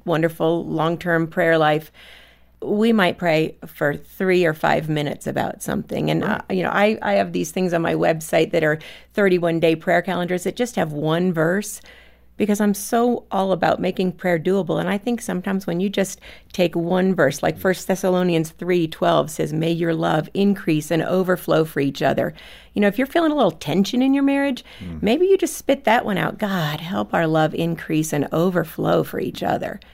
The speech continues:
Speaker 1: And you've prayed. You know, so I, I think it can be simple like
Speaker 2: I-,
Speaker 1: that.
Speaker 2: in that way, expectations can be different,
Speaker 1: Mm-hmm.
Speaker 2: um,
Speaker 1: Certainly.
Speaker 2: at any phase of your marriage, newlywed, midterm, late-term marriage, right?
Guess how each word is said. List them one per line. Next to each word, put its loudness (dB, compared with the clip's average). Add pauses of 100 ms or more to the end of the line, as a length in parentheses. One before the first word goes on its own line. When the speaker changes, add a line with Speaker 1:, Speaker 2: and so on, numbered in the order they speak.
(180)
Speaker 1:
And 6
you've 2
prayed. 2 (400)
You -4
know, 0
so 0
I, 2
I -6
think -4
it -6
can -4
be -2
simple -4
like -4
Speaker 2:
I-, -6
Speaker 1:
that. -8
Speaker 2:
in 4
that 2 (140)
way, 4
expectations 2
can -2
be 2
different, -2 (160)
Speaker 1:
Mm-hmm. -6
Speaker 2:
um, 4
Speaker 1:
Certainly. -2
Speaker 2:
at 6
any 4
phase 2
of -2
your -2
marriage, -4
newlywed, 0
midterm, 0
late-term 0
marriage, 0
right? -2